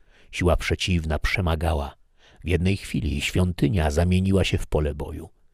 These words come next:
Nie wiem, na czym byłoby się skończyło. Może nawet nie byłbym żywy wyszedł,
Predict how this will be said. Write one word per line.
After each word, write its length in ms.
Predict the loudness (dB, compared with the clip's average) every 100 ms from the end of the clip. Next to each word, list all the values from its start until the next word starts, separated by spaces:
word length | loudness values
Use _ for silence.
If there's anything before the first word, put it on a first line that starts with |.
| _ -20 _
Nie 120 | -2
wiem, 180 | 0 -2
na 180 | 0 0
czym 180 | 0 -4
byłoby 280 | 0 0 0
się 120 | -4
skończyło. 680 | -6 -6 -4 -4 -6 -12 -8
Może 380 | 2 4 6 6
nawet 340 | 4 2 2
nie 140 | 0 2
byłbym 380 | 2 2 2
żywy 380 | 2 4 4 4
wyszedł, 540 | 2 0 0 -2 -2